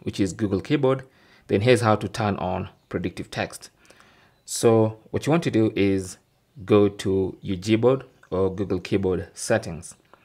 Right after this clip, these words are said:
The easiest way to do that for most Android phones is by going to settings. Let me just go back to the main settings page. So when you go to settings,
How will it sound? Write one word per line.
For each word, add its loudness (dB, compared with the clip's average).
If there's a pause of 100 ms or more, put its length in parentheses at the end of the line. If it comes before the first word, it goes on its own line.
(460)
The -8
easiest 2
way 4
to -8
do 0
that 0
for -4
most -2
Android -2
phones -4
is -6
by -2
going -2
to -4
settings. -6 (1000)
Let -20
me -16
just -14
go -6
back -10
to -12
the -6
main -4
settings -10
page. -4 (2250)
So -6
when 4
you 0
go 4
to -4
settings, -4